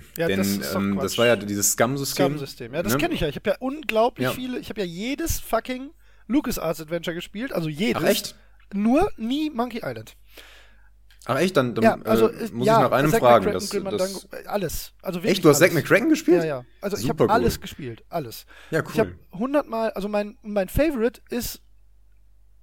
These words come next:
Speaker 1: wo die boxen sich immer so ein bisschen, also, ähm, Fate of Atlantis
Speaker 2: Das war leider
Speaker 1: ist
Speaker 2: grad weg,
Speaker 1: wahn-
Speaker 2: was du, was du
Speaker 1: ist,
Speaker 2: gesagt hast.
Speaker 1: ich, ich sag mein Favorite-Spiel, also da gibt's zwei, die sich so ein bisschen, äh, boxen, sag ich. Das ist, äh, zum einen, ähm,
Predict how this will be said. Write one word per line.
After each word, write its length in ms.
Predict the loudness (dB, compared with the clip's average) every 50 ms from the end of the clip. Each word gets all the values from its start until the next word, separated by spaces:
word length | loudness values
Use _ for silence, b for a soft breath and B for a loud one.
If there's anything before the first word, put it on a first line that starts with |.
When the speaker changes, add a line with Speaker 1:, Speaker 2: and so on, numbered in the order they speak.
| -20 -20 -20 -20 -20 -20 -20 -14 -10 -6
Speaker 1:
wo 140 | -4 -4 -4
die 100 | -4 -2
boxen 340 | 0 0 0 0 -4 -8
sich 140 | -10 -12 -12
immer 160 | -8 -6 -4
so 60 | -4 -4
ein 80 | -4
bisschen, 320 | -4 -4 -2 -2 -4 -6 -6
also, 420 | -4 -2 0 0 0 0 -2 -2
ähm, 540 | -4 -6 -6 -8 -12 -14 -14 -14 -14 -16 -16 -18 b b b b b b b b b
Fate 200 | 0 2 4 4
of 80 | 2 2
Atlantis 140 | 2 2 2
Speaker 2:
Das 80 | 4
war 80 | 6 6
leider 220 | 8 8 8 8
Speaker 1:
ist 40 | 8
Speaker 2:
grad 180 | 8 6 6 6
weg, 100 | 4 2 4
Speaker 1:
wahn- 80 | 2
Speaker 2:
was 140 | 0 0 0 -2
du, 320 | -2 -2 -2 -2 -4 -6
was 160 | -6 -8 -6 -6
du 80 | -6
Speaker 1:
ist, 40 | -6
Speaker 2:
gesagt 340 | -6 -4 -4 -4 -4 -4 -6
hast. 200 | -8 -10 -10 -14 -16 -16
Speaker 1:
ich, 120 | -16 -16 -16 -20 -18 -16
ich 100 | -8 -6
sag 160 | -4 -4 -4
mein 140 | -4 -6 -4
Favorite-Spiel, 880 | -4 -4 -4 -4 -6 -6 -8 -10 -10 -14 -16 -12 -10 -8 -8 -8 -8 -8
also 160 | -6 -6 -4 -4
da 60 | -4
gibt's 260 | -4 -6 -8 -6 -6 -2
zwei, 160 | 0 0 0
die 80 | 0 -4
sich 140 | -8 -8 -8
so 60 | -8
ein 80 | -8
bisschen, 420 | -8 -10 -10 -10 -12 -12 -14 -14 -12
äh, 120 | -12 -8
boxen, 600 | -4 -4 -4 -4 -6 -10 -16 -16 -18 -18 -18 -20 -14
sag 180 | -10 -8 -6 -6
ich. 240 | -8 -8 -10 -16 b b b b b b b b b b
Das 160 | -12 -10 -8 -8
ist, 240 | -8 -8 -8 -8
äh, 200 | -6 -4 -4 -4 -4
zum 180 | -6 -10 -10
einen, 680 | -8 -6 -6 -6 -6 -8 -10 -10 -10 -10 -10 -12 -12 -8
ähm, 560 | -6 -4 -4 -4 -6 -10 -12 -12 -12 -12 -12